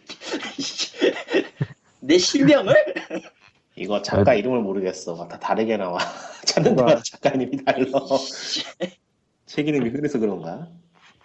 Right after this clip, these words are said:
Speaker 1: 아는, 아는 녀석을, 아는 녀석을 다 동원해서 친구의 이름을 썼-, 썼다? 이렇게 해가지고, 나 그래서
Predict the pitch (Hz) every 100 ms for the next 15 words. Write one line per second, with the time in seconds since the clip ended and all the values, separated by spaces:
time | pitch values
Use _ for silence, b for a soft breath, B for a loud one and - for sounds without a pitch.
0 | - - - 104 131 143 - 113 139 165
1 | 160 151 143 139 135 110 - _ - 104
2 | 131 151 156 160 147 147 135 123 131 139
3 | 139 143 135 139 - 170 180 180 156 139
4 | 139 139 302 - 294 - _ _ _ 170
5 | - 180 170 180 131 123 123 131 120 120
6 | 120 120 117 _ b b b b _ _
7 | _ _ - 113 135 127 139 139